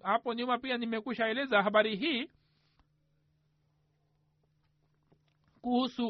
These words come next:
uhamisho wa Uhabeshi, kwamba Waislamu walipoteswa na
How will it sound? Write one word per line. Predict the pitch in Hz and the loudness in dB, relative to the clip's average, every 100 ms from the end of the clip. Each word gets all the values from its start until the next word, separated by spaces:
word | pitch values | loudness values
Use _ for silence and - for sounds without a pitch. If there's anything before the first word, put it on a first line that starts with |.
| - | -2
uhamisho | 233 220 233 269 277 | 0 0 0 -2 0
wa | 226 220 | 0 0
Uhabeshi, | 208 214 214 254 - 233 285 | 2 2 2 -2 -2 -4 -2
kwamba | 240 226 | -2 2
Waislamu | 226 226 - 233 254 247 | 2 2 4 2 2 2
walipoteswa | 226 233 214 208 240 269 - 254 247 | 2 2 -2 -2 2 0 2 4 4
na | 247 240 | 6 4